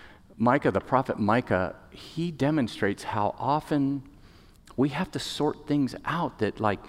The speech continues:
they don't seem to come together. But in Micah six eight, he says, "I've sh-, he has shown you, O mortal, what is good, and what does the Lord require of you? To act justly, to love mercy, and to walk humbly with your God." He says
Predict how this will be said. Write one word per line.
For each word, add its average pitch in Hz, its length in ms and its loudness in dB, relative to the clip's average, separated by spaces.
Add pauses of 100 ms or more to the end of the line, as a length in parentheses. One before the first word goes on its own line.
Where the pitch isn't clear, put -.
(260)
they 113 100 0
don't 165 240 2
seem 160 320 0
to 127 100 2
come 156 380 -2
together. 104 720 -2 (640)
But 110 120 4
in 117 100 4
Micah 127 320 4
six - 340 -2 (100)
eight, 135 300 2
he 120 100 -4
says, 113 380 0
"I've 107 200 -2
sh-, - 300 -6
he 127 160 0
has 117 100 2
shown 165 380 2
you, 117 140 4
O 101 40 4
mortal, 101 360 4
what 98 160 2
is 85 160 -4
good, 107 320 2
and 90 160 -2
what 107 180 2
does 135 140 0
the 131 100 0
Lord 107 280 2
require 151 520 0
of 92 180 -2
you? 78 200 -12 (540)
To - 160 -6
act - 220 -2
justly, 156 680 0
to 95 100 -2
love 85 260 -2
mercy, 95 600 2
and 95 100 -4
to 92 80 -2
walk 82 280 -2
humbly 92 560 -2 (360)
with 95 220 -6
your 90 100 2
God." 120 340 -2
He 95 120 -2
says 95 480 -2